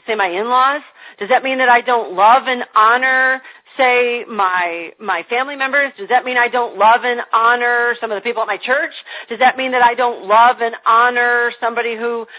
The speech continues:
lives next door and, you know, has a great life and maybe even drives a Mercedes? No, that's not what that means. But it means when it comes to doing strategy for my next email campaign,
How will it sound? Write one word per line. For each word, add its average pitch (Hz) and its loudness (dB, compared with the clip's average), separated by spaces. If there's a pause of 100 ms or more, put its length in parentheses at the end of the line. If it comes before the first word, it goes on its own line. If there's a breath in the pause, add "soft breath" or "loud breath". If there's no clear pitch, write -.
(140 loud breath)
lives 233 -2
next 247 -4
door 262 2
and, 196 -2
you 269 -8
know, 208 -4
has 208 -2
a 202 -8
great 226 -6
life 247 2
and 196 -4
maybe 240 -2
even 214 -8
drives 220 2
a 233 -12
Mercedes? 254 -6 (320 loud breath)
No, 359 2
that's 208 0
not 330 -4
what 247 -2
that 185 0
means. 170 -12 (240 loud breath)
But 269 2
it 285 2
means 311 -2
when 302 0
it 277 -6
comes 392 0
to 277 -10
doing 294 -6 (160)
strategy 277 0
for 214 -6
my 220 0
next 233 -2
email 262 -2
campaign, 285 -6